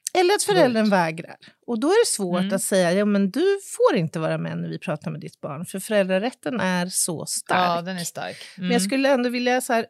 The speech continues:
Speaker 1: uppmana vårdpersonal att i de fall det är möjligt sett till barnets, eh, ålder och mognadsgrad, att faktiskt försöka få en möjlighet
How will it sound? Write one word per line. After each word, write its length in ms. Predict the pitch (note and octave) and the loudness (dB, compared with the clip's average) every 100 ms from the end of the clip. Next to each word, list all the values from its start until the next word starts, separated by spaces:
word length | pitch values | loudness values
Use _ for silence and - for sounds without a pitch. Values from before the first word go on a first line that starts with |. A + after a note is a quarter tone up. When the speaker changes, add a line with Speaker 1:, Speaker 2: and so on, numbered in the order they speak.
| _ | _
Speaker 1:
uppmana 760 | E4+ - C#4 D4 F4 F4 C#4+ A#3 | -4 -2 -4 -2 -2 -2 -2 -2
vårdpersonal 760 | - B3+ G#3 G3+ - G3 F#3+ F#3+ | -4 -4 -2 -4 -4 0 2 0
att 160 | G3 - | -2 -4
i 60 | |
de 220 | G3+ G3+ G3+ | 0 0 0
fall 240 | G3+ F#3+ | -2 0
det 80 | F3+ | 0
är 220 | F#3+ F3+ | 0 2
möjligt 580 | G3 C4+ C4+ A#3 E4 F4 | 4 4 2 2 0 0
sett 340 | - G#3+ - | 2 0 -2
till 260 | - - G3+ | -8 -6 0
barnets, 680 | F3+ E3+ F3 F3+ - - | 2 2 2 0 -2 -8
eh, 340 | - - F3+ E3+ | -8 -2 0 0
ålder 440 | B3 C#4+ C4+ A#3+ A#3 | 0 2 2 0 0
och 60 | |
mognadsgrad, 1040 | B3+ C4 G#3+ G3+ G3 - C#4+ C#4+ - F3 - _ - - - | 0 -2 -2 -2 0 -2 0 0 -2 -14 -20 _ -20 -14 -8
att 160 | C4 | -4
faktiskt 440 | - A3 - A3 - | 0 0 -2 -6 -4
försöka 580 | C#4+ - G3 F3 - | -2 2 2 2 -4
få 300 | A#3+ - G4 | -6 -2 0
en 140 | F#4 A3 | 2 2
möjlighet 440 | F3+ D3+ E3+ F#3+ | 0 -2 -4 -6